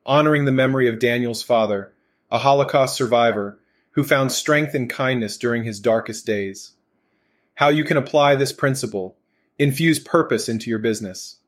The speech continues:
Clearly define your mission beyond profits. Consider the positive impact your products or services can have on your customers and the community.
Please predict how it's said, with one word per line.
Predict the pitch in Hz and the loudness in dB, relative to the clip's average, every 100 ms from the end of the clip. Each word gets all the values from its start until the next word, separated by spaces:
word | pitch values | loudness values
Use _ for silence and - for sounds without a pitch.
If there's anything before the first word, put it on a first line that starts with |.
| _ _ | _ _
Clearly | - 190 220 214 | -2 2 4 4
define | 190 160 143 131 | 2 2 2 2
your | 127 | 2
mission | 117 113 - 110 | 2 0 -2 -2
beyond | 113 113 107 104 | 0 0 0 -2
profits. | 107 92 87 90 - - _ _ _ | -2 -4 -6 -12 -16 -18 _ _ _
Consider | - 139 190 196 | -6 0 2 2
the | 180 | 2
positive | 175 160 160 170 170 | 0 2 2 4 0
impact | - 147 160 151 139 139 | 0 -2 0 0 0 -2
your | 123 | -6
products | - 143 147 147 | 0 2 4 0
or | 135 | -4
services | - 143 135 - 113 | 0 0 0 -4 -6
can | - 110 | -6 -8
have | 127 135 135 | -4 -2 0
on | 117 | 0
your | 110 | -2
customers | 104 123 - 113 107 104 | 0 0 0 -4 -4 -4
and | 104 | -4
the | |
community. | 104 104 101 92 82 80 | -4 -4 -4 -4 -8 -12